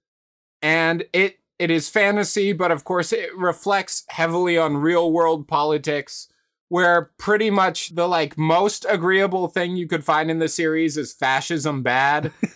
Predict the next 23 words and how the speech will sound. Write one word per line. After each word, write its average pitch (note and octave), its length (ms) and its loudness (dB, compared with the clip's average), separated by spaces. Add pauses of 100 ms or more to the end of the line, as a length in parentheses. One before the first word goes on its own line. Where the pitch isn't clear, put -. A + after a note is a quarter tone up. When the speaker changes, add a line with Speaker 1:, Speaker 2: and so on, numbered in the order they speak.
(140)
Speaker 1:
But F#3+ 220 2
even A3+ 640 2
the G3+ 100 4
story G#3+ 600 2
doesn't F3+ 520 -2
perfectly D#3 640 0
portray C#3 600 0
that, A#2 400 2
because E3 440 0 (300)
to A#3+ 160 -2
some A3 380 2
degree, B3 580 0 (160)
the G3 180 0
themes G#3 460 2
are F#3+ 160 4
also F3+ 400 2
saying E3+ 360 0
fascism D#3 680 0
good, D#3+ 460 2 (120)
Speaker 2:
Yes. D#3 280 2
Speaker 1:
if F#3 100 -2
it's D3+ 180 0
good C#3+ 460 0